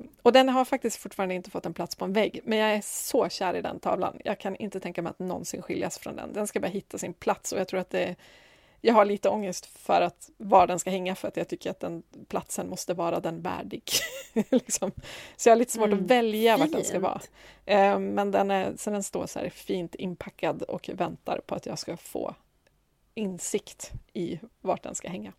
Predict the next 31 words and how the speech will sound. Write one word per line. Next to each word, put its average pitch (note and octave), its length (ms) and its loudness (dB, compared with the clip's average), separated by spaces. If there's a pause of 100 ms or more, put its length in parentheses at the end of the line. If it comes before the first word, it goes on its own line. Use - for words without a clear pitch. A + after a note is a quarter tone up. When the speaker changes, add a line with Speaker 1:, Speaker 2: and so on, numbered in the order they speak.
(260)
Speaker 2:
Fint! C4+ 520 0
Vi C4 200 2 (120)
ser B3+ 140 -4
fram C#4+ 280 -2
emot A#3+ 220 -2
att G#3+ 160 0
se A3 200 0
bilder G3+ 320 -4
på D4+ 120 -2
det D4 60 2
här G3 140 2
på - 340 -6
vår G3 180 -2
Instagram G3+ 440 8
Speaker 1:
Ja, - 100 6
det - 60 2
Speaker 2:
sen. A#3 100 2
Speaker 1:
måste - 220 -4
vi - 80 -2
göra, - 240 -2 (100)
såklart. - 540 -8 (1700)
Nu B3 140 2
har C4 60 4
vi A#3 100 2
snackat - 280 -6
om F#3 80 -4
en F#3+ 120 -2
massa G#3 300 -2
aspekter F#3+ 500 -4
om F3+ 320 -4 (160)
begagnat, - 800 -4